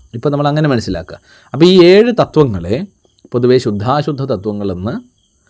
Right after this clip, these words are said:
നമുക്ക് ആ മുപ്പത്തിയാറ് തത്വങ്ങളിൽ പറയാം. അപ്പോൾ അഞ്ച് തത്വങ്ങളെ പറ്റി നമ്മൾ ആദ്യം പറഞ്ഞു. ആ അഞ്ച് തത്വങ്ങൾ,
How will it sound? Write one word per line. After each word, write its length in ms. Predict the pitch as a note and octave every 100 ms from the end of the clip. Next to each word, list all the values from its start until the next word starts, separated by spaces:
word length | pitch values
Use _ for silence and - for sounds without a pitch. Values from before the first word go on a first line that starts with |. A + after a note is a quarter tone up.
| _ _ _
നമുക്ക് 180 | G#2 G#2
ആ 60 | G#2+
മുപ്പത്തിയാറ് 560 | G2+ G#2+ G#2 A2+ A2 G#2
തത്വങ്ങളിൽ 400 | - G2 G2 G2
പറയാം. 200 | E2+ C2+
അപ്പോൾ 120 | G2+ G#2
അഞ്ച് 180 | G2+
തത്വങ്ങളെ 440 | A#2+ A2 A#2+ A#2+ A#2+
പറ്റി 220 | A#2+ A#2+
നമ്മൾ 200 | A#2 A#2
ആദ്യം 260 | A2+ A2+ A#2+
പറഞ്ഞു. 240 | A#2+ C3 G3 - _ _ _ _ - _ _ -
ആ 40 | G#2
അഞ്ച് 220 | G2+ A#2
തത്വങ്ങൾ, 420 | A#2+ A#2 A#2+ B2